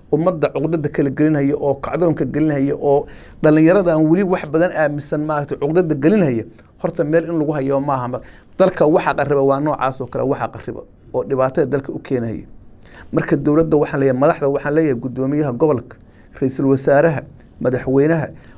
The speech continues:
War dalkan haddaad rabtaan inuu badbaado oo magac iyo sharaf aad ku yeelataan, war meelaha aad magacaabaysaan, agaasimo ha ahaato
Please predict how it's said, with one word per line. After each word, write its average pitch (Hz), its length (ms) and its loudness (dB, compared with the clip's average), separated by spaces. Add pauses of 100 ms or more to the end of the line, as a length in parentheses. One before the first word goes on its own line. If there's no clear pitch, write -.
(120)
War 135 120 2
dalkan 151 460 -2
haddaad 131 400 -2
rabtaan 135 360 -6
inuu 135 240 0
badbaado 120 580 0 (180)
oo 123 140 2
magac 139 380 0
iyo 135 120 0
sharaf 139 300 -4
aad 123 200 -2
ku - 120 -2
yeelataan, 135 500 2 (1080)
war 143 180 2
meelaha 156 400 2 (120)
aad 139 120 -4
magacaabaysaan, 135 1040 -2 (340)
agaasimo 143 460 0
ha 147 160 -4
ahaato 123 360 -8